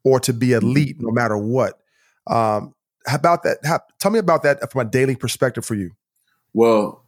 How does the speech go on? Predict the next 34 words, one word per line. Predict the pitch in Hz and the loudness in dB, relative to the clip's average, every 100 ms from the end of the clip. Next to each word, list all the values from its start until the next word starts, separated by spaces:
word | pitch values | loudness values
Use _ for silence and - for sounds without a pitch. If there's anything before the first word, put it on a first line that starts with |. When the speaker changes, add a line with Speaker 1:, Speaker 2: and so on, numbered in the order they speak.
| _ | _
Speaker 2:
you | 110 | 0
know, | 107 | 0
I, | 104 82 110 - | 2 2 0 0
I | 110 | -4
spoke | - 120 | 0 0
about | 113 110 101 - | 2 2 0 -2
growing | 104 107 104 | -2 0 0
up | 104 - | -2 -2
with | 92 | 0
old | 107 101 | 0 0
people | 107 95 101 - _ _ _ _ - | -2 -4 -6 -10 _ _ _ _ -4
and | 101 98 95 95 87 - | 0 0 0 -2 -4 -4
them | 104 98 | -4 -2
talking | 101 98 | -2 0
about | 98 92 | -2 -2
the | 95 | -2
journey | 101 104 98 | -2 -2 -2
being | 101 98 | -2 -2
the | |
reward. | 95 95 98 98 92 _ _ _ _ | -2 0 0 -2 -6 _ _ _ _
And | 101 | -2
I | |
also | 104 104 | -2 -2
spoke | 101 104 101 | -2 -2 0
about | 98 95 - _ _ _ | 0 -2 -6 _ _ _
not, | 98 101 101 92 - | -2 0 0 -2 -6
uh, | 92 98 95 95 95 90 _ _ _ _ _ - | -6 -4 -2 -2 -4 -8 _ _ _ _ _ -6
you | 104 | -4
know, | 95 | -2
having | 104 104 101 | -2 0 0
regrets | 98 107 101 - | -2 0 -2 -2
later | 101 98 | -4 -2
in | 98 | -2
life. | 104 90 | -2 -2